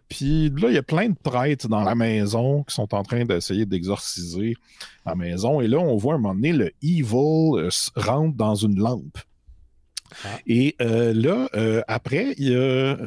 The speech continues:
Speaker 1: ben, en fait, <laughs> c'est, il y a un curé qui voit, comme dans la lampe, euh, qui, qui a l'air d'un, d'un arbre en forme d'humain, là, c'est vraiment laid. Euh, puis,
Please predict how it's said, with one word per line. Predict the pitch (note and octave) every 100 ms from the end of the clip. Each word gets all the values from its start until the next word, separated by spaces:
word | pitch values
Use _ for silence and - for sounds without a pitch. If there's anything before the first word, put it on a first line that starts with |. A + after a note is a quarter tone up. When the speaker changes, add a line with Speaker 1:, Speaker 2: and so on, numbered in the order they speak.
| A2+
Speaker 1:
ben, | B2+ C3
en | A2+
fait, | G3 C3+
<laughs> | F3+ B2+
c'est, | A2+ C3+
il | B2+
y | C3+
a |
un | C3+
curé | B2+ F#3 C#3+ D#3+
qui | -
voit, | G#2 G#2 A#2 C3 - - -
comme | G2+ G2 F#2
dans | A#2 B2+
la | B2 A2
lampe, | A#2 B2 B2 A2+ -
euh, | F#2+
qui, | F2+ A2+ - -
qui | -
a | A#2+
l'air | B2 A3
d'un, | F3+ G#2 G2 - F#2+
d'un | A2 G#2+ G#2+
arbre | C3 C#3+ G#2+
en | G2
forme | - A#2 A#2+
d'humain, | G#2 G2+ G2 A2+ D3
là, | C3+
c'est | - F#2+
vraiment | F2 G#2 D3+ C#3
laid. | - C#3 - - - - - - -
Euh, | F2 D#2 C#2+ D2 A#1+ - - - -
puis, | - - G#2+ C#3+